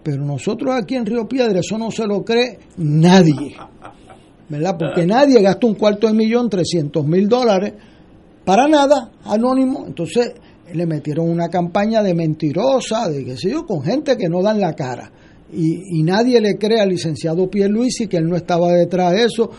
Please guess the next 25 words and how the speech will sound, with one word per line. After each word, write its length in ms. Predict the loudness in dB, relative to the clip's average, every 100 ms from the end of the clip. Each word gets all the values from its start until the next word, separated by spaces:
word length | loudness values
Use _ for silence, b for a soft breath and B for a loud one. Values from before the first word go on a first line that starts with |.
| B -10
con 140 | -6
un 80 | -4
señor 440 | 0 2 4 4
Fuentes 460 | 4 2 2 2 0
que 160 | 0 0
le 140 | 2
hizo 380 | 4 2 2 0
a 80 | 4
él 200 | 6 6
y 100 | 4
a 60 | 2
sus 300 | 0 -2 4
hijos 340 | 4 4 -2 B B B -12
eso 300 | -6 0 2
mismo 260 | 4 4 4
en 60 | 2
el 40 | 4
dieciséis, 560 | 2 2 0 2 2
que 100 | 2
era 180 | -2 0
parte 320 | 0 2 4
de, 180 | 6 6
de 140 | 4 0
su 160 | -2
entorno, 800 | -4 -4 0 2 2 0 -2 -6